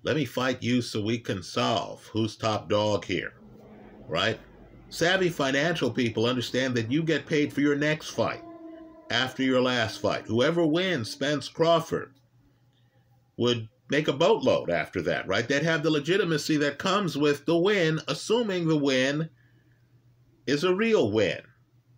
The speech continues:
right? Let me just add as an aside, since I'm riffing here, I love the Claressa Shields, Savannah Marshall contract, which said, "Hey, if it's a split decision,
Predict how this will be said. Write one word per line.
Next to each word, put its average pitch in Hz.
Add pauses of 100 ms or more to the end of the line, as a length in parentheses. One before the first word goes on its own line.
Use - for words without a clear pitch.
(640)
right? 143
Let 165
me 180
just 160
add 151
as 131
an 120
aside, 110
since 120
I'm 113
riffing 117
here, 92 (760)
I 107
love 151
the 143
Claressa 127
Shields, 120
Savannah 107
Marshall 113 (520)
contract, 90
which 92
said, 113
"Hey, 147
if 123
it's 123
a 113
split 139
decision, 147